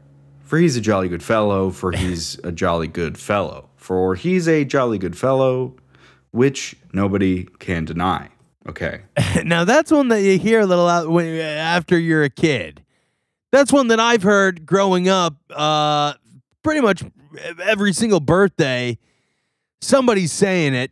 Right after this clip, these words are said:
Speaker 2: at the end of the birthday, you know. That's, that's a nursery rhyme a little bit, but, you know, it's kind of, uh, transcends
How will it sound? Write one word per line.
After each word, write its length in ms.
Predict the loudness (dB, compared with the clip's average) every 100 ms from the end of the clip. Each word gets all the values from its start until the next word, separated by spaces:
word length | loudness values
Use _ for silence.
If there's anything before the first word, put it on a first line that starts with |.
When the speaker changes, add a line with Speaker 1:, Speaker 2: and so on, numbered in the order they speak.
| _
Speaker 2:
at 200 | -8 -2
the 160 | 2 2
end 160 | 2
of 60 | 2
the 80 | 0
birthday, 680 | 2 2 2 0 -2 -2
you 120 | -4 -2
know. 200 | 0 2
That's, 400 | 2 0 -8 -12 _ _ _ _ _
that's 240 | 2 4
a 60 | 4
nursery 380 | 4 2 2 2
rhyme 480 | 4 2 2 0 2
a 40 |
little 240 | 4 4
bit, 280 | 2 0 0
but, 160 | 0 0
you 100 | 0
know, 180 | 2 4
it's 160 | 2 2
kind 320 | 2 2 2
of, 260 | 2 2
uh, 240 | 0 0 -2
transcends 1040 | -2 -2 -2 0 0 2 0 -2 -6 -10